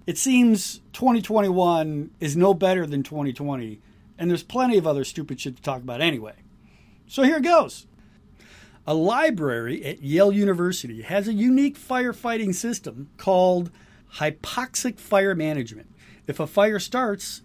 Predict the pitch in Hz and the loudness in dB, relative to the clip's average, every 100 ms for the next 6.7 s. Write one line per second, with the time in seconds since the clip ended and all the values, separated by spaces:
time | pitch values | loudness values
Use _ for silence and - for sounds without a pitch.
0 | - 165 175 - 220 208 202 202 214 208 | -10 -8 -6 -4 -2 0 0 0 2 2
1 | 151 127 131 139 190 285 170 135 135 - | 2 -2 -6 -2 2 2 0 -4 -8 -8
2 | 156 131 131 131 156 139 175 147 127 123 | -4 -4 -4 -10 -10 -8 -4 -2 -4 -10
3 | - 120 117 165 _ _ _ _ 160 156 | -8 -8 -8 -12 _ _ _ _ -4 -4
4 | - 165 156 - - - 175 190 170 170 | -2 -2 -2 -6 -20 -6 0 2 2 0
5 | 156 160 147 143 143 135 123 139 139 - | -2 -2 -2 -2 -2 -4 -6 -4 -4 -6
6 | 135 123 147 180 120 107 135 | -8 -6 -4 -4 -6 -14 -18